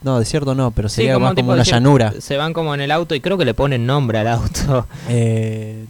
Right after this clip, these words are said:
Speaker 2: Y,
Speaker 1: sí, no me
Speaker 2: y
Speaker 1: acuerdo
Speaker 2: Ricky
Speaker 1: el nombre.
Speaker 2: maneja, que es re loco.
Speaker 1: Eso me pareció recontraentendible. Dije, un pibe que, que hizo locuras toda su vida. Que es cu-
Speaker 2: No, pero loco en el buen sentido, como diciendo, "Uh, eh, eh", pero la peli se puso re a cucu, pero en buen sentido.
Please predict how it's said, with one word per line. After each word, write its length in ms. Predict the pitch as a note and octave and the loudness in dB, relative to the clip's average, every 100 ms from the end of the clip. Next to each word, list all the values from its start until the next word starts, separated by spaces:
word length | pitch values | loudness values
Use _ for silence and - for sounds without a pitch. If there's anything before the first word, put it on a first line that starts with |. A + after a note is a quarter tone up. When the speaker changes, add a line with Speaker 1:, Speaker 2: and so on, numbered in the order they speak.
| A2+ | -6
Speaker 2:
Y, 220 | B2 C3 | 0 4
Speaker 1:
sí, 80 | A#2+ | 4
no 80 | |
me 80 | A#2+ | 4
Speaker 2:
y 40 | C#3+ | 6
Speaker 1:
acuerdo 200 | A2+ G#2+ | 6 6
Speaker 2:
Ricky 140 | G#2 | 4
Speaker 1:
el 60 | - | 2
nombre. 0 | |
Speaker 2:
maneja, 680 | B2 D3 D3 - B2 A2+ | 2 2 0 0 -2 -2
que 80 | A2+ | -2
es 260 | A#2 - - B2+ A#2 | -6 -8 -6 -6 -6
re 280 | - B2+ C#3+ | -6 -4 -2
loco. 760 | C3 C#3 B2+ A#2+ A2+ A#2 C3+ D3 G3 | 0 0 0 -2 -2 0 0 2 2
Speaker 1:
Eso 240 | G3+ A3 | 2 2
me 120 | D3 | 0
pareció 320 | A2+ A2+ - C3+ | 0 0 0 -4
recontraentendible. 920 | B2 A2 A#2+ A2 G#2 G#2 G#2 G#2+ G#2+ | -4 -6 -4 -2 -2 -2 -2 -2 0
Dije, 180 | A2 A#2+ | 0 0
un 140 | A#2+ | 2
pibe 300 | C3+ C#3+ B2+ | 2 4 2
que, 420 | A2+ A2 G#2 G2+ - - - - _ - - | 2 2 2 -2 -8 -20 -20 -20 _ -20 -10
que 100 | A#2+ | -4
hizo 300 | A#2+ A#2+ B2+ | -2 0 2
locuras 460 | A2+ A2 B2+ A#2 G#2 | 2 2 0 0 0
toda 160 | B2 | -2
su 160 | A2+ A2+ | -2 0
vida. 340 | A2+ A#2 G#2+ | 0 0 0
Que 100 | G#2 | -2
es 60 | G2+ | -8
cu- 140 | - - | -8 0
Speaker 2:
No, 220 | F3 E3+ | 2 2
pero 220 | D3+ C#3+ | 2 2
loco 260 | D#3+ G3 G#3 | 4 4 2
en 60 | |
el 60 | E3+ | 2
buen 120 | E3+ | 2
sentido, 320 | E3 D3 F3 | 0 0 0
como 120 | D#3 C#3 | 0 0
diciendo, 400 | C3+ D3 C#3 C#3 | 0 -2 -2 0
"Uh, 240 | D#3+ D3+ | 2 4
eh, 280 | E3 D3+ B2+ | 4 2 0
eh", 40 | A#2+ | 0
pero 260 | A#2+ A#2+ B2 | 0 2 2
la 140 | B2 | 2
peli 260 | B2+ D3+ C#3 | 0 0 0
se 100 | B2 | 0
puso 320 | B2+ B2 B2 | -2 -2 0
re 380 | A#2+ A#2+ A#2 G#2+ | 0 0 0 -2
a 200 | G#2 G#2 | -2 0
cucu, 320 | C3+ B2 G#2 | 2 2 2
pero 160 | G2 G#2 | 0 -2
en 80 | G2+ | 0
buen 160 | B2 | 0
sentido. 480 | A2+ G#2+ A2+ G#2 F#2+ | 0 -2 -2 -2 -4